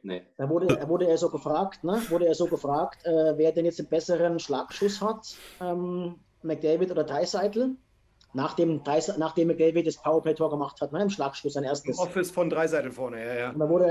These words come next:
Speaker 2: wurde er gefragt, wer den besseren Schlagschuss hat und Leon sagt so zu ihm rüber, "Jetzt sag bloß nichts Falsches, Kollege", ne?
Speaker 1: <laughs>
Speaker 2: Und, und, äh, Puljujarvi sagt ganz eiskalt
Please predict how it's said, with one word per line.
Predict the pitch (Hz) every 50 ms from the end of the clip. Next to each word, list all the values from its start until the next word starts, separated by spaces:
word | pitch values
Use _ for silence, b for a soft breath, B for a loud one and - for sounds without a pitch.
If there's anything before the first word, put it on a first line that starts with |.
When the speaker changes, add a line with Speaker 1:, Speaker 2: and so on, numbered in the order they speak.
| 175 180 -
Speaker 2:
wurde | 180 180 185
er | 170 170
gefragt, | 175 165 - 156 151 143 175 190 - - - 175
wer | 160 180 170
den | 175 165
besseren | 160 165 170 175 185 170
Schlagschuss | - - - - - - 214 208 208
hat | 208 202 202 202 196
und | 175 175 170 151 - _ -
Leon | 160 160 156 160 175 185 180 185 185 175 -
sagt | - 175 165 165 - - -
so | 180 175
zu | 180 175 190
ihm | 175 170
rüber, | 156 185 185 185 180
"Jetzt | 175 170 175
sag | 170 160 -
bloß | - 170 170 -
nichts | 175 160 -
Falsches, | - 151 151 180 190 208 202 202
Kollege", | - 202 208 208 214 214 240 214
ne? | 190 202 247 - -
Speaker 1:
<laughs> | - - - - - - - - - - 185 - - 185 175 - 185 180 - 180 175 -
Speaker 2:
Und, | 185 190 190 185 - - -
und, | - 180 180 180 185 185 196
äh, | 180 175 175 175 175 175 175 175 175 170 - _ _ _ _ _ _ _ -
Puljujarvi | 185 196 185 190 190 190 196
sagt | 190 - 180 175 -
ganz | - 180 190 185 -
eiskalt | 175 190 190 - - 190 190 208 202 - -